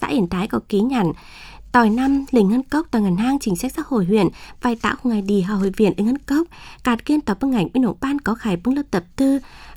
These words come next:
ma khoa kỹ thuật, cánh po sòn nghe bỏng hẳn đền, mắt việt tành niềng bút năm. Té ăn hội viên có tỏi năm khảo cú mét thẻ không hơn xào, cánh có, ờ, việt dệt dườn tành niềng có cực đầy lắc đi sung kinh tế, khu kinh nướng giúpของhội viên nhưng mở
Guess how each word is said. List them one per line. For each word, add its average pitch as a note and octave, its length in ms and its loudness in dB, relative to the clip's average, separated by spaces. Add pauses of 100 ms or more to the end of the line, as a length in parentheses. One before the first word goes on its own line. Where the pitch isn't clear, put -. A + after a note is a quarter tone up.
(280)
ma C4 160 2
khoa A#3 220 0
kỹ - 180 -4
thuật, F#3+ 240 -2
cánh F#3 120 0
po C#4+ 160 -6
sòn F#3 280 -2
nghe C4+ 200 0
bỏng G#3 140 0
hẳn F#3+ 220 -2
đền, G3+ 220 2 (240)
mắt F3+ 140 -4
việt F3 200 0
tành F3+ 180 0
niềng F#3+ 180 2
bút D4 180 -2
năm. A#3 260 2 (380)
Té G#3 100 4
ăn B3 180 0
hội G#3+ 220 2
viên G3+ 200 2
có F#3+ 100 -4
tỏi G3+ 200 0
năm C4+ 200 -2
khảo A3+ 140 -4
cú F3+ 140 -2
mét A3+ 180 -2
thẻ A3+ 80 -2
không F#3 160 -2
hơn C4 100 -2
xào, G#3+ 320 0 (280)
cánh G#3 260 2
có, A#3 260 -2
ờ, F3 320 0
việt G#3+ 320 2
dệt G#3 100 2 (100)
dườn G#3+ 180 4
tành F3 180 -2
niềng F#3 160 -2
có F3+ 100 -8
cực G3+ 160 -2
đầy F#3+ 220 0
lắc C#4 120 -6
đi A#3+ 100 0
sung G3+ 200 0
kinh F#3 220 0
tế, F3+ 300 0 (360)
khu B3 120 0
kinh A3 160 2
nướng B3+ 100 2
giúp D4+ 180 -2
ข A3 120 -4
อ - 20 -2
ง G3 40 -2
hội G3+ 180 0
viên F#3+ 280 4
nhưng G3+ 200 -2
mở G#3 200 2